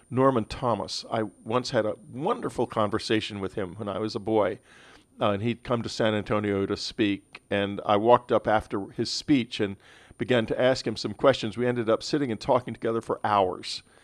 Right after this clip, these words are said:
and he said to me, and I'll never forget it, he said, "Your generation is the generation in peril, because where the secrets start, the republic stops, and this country's got cancer.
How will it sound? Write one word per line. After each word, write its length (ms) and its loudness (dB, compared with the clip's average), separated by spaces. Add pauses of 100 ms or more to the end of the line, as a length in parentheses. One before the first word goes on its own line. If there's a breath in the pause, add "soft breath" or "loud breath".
(340 soft breath)
and 320 2 (580)
he 200 -4
said 400 2
to 120 -4
me, 340 0
and 160 -4
I'll 240 0
never 420 2
forget 380 -2
it, 120 -6
he 100 -10
said, 320 0 (460 soft breath)
"Your 320 6
generation 760 0
is 200 -6
the 140 -6
generation 760 -2
in 160 -6
peril, 600 0 (460 soft breath)
because 760 -2 (340 soft breath)
where 200 4
the 120 -2
secrets 600 -6
start, 560 0 (300 soft breath)
the 120 -4
republic 680 -2
stops, 840 -2
and 200 -4
this 200 0
country's 460 -4
got 360 -4
cancer. 520 -6